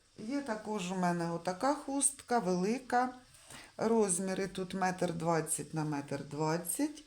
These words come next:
Не знаю, я ні-, не бачила ніяких на ній пошкоджень, не бачила, що вона там пралася.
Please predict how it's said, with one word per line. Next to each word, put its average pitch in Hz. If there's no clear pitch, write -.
Не 240
знаю, 160
я 208
ні-, 226
не 226
бачила 160
ніяких 156
на 156
ній 151
пошкоджень, 220
не 185
бачила, 180
що -
вона 170
там 135
пралася. 240